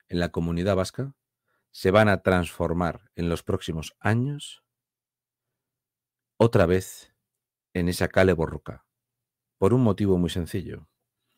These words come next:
Si el Lehendakari lo pone Bildu, Bildu va a tomar las calles. Si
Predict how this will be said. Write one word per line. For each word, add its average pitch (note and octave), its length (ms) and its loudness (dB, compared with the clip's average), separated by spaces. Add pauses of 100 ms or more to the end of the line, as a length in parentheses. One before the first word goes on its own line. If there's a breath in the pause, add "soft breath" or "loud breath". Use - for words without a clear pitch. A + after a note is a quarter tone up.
(380 soft breath)
Si - 240 4
el A2 100 8
Lehendakari A2 520 6
lo A2 160 4
pone F2+ 240 0
Bildu, A2 340 -4 (960)
Bildu F2+ 380 0
va E2+ 100 4
a D#2+ 80 0
tomar D#2 260 -6
las D2 140 -8
calles. C2+ 500 -10 (2000)
Si - 540 0